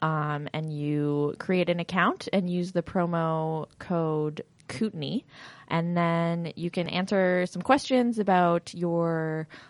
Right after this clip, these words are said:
um, sex life, essentially, and then they will suggest what test it, what tests they think that you should get, and they will give you a lab requisition form so that you can go to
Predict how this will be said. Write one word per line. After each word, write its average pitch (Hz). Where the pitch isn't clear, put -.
um, 147
sex -
life, 180
essentially, 180
and 180
then 170
they 170
will 160
suggest 180
what 170
test -
it, 175
what -
tests -
they 185
think 175
that 160
you 165
should 165
get, 294
and 165
they 160
will 160
give 165
you 165
a 160
lab 160
requisition 160
form 185
so -
that 165
you 156
can 170
go 156
to 151